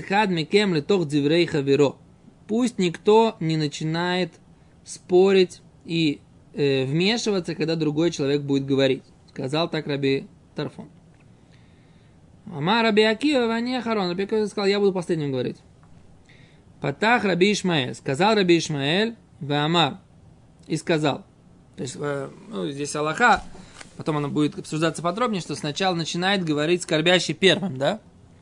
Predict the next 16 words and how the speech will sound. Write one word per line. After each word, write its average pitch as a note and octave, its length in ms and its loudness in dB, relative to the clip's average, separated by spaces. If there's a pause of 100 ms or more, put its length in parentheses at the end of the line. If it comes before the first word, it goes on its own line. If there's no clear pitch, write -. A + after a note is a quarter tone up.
(960)
Ве D3 140 2
амар. E3+ 380 4 (320)
И - 80 -12
сказал F3+ 320 0
так. C#3+ 260 -6
Рабу E3 360 2
Амунатав F3+ 680 6 (680)
да, E3+ 380 -4 (680)
велики E3 520 0
грехи G3+ 420 2
его, G3+ 320 0 (140)
такфугу G3+ 720 2
авила. D#3+ 540 2 (120)
И C3+ 60 -10 (100)
поэтому F#3+ 600 2
его, E3+ 560 2